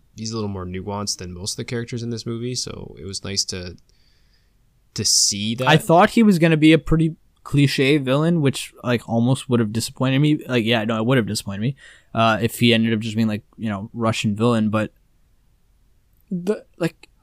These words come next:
Speaker 2: I don't know if it was the performance or what, but I, I really liked, I really liked him.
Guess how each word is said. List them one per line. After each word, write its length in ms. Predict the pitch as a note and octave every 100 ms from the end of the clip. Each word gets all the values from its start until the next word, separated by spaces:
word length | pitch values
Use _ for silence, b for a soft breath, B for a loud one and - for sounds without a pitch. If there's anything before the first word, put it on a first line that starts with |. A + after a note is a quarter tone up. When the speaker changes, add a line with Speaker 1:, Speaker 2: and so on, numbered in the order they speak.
| -
Speaker 2:
I 80 | D#3
don't 100 | G#3
know 60 |
if 100 | A3
it 60 | G3+
was 180 | F#3 D3+
the 80 |
performance 680 | C#3+ - - B2+ C3+ D3 -
or 80 | A2
what, 460 | G#2+ F3 E3 F#3+
but 200 | - B2 -
I, 160 | - C#3+
I 120 | C3
really 360 | A2+ B2 B2+
liked, 440 | A#2+ A2 A2 - - _ _
I 80 | A#2
really 240 | A2+ A#2+ B2
liked 240 | G#2+ G#2
him. 180 | G2+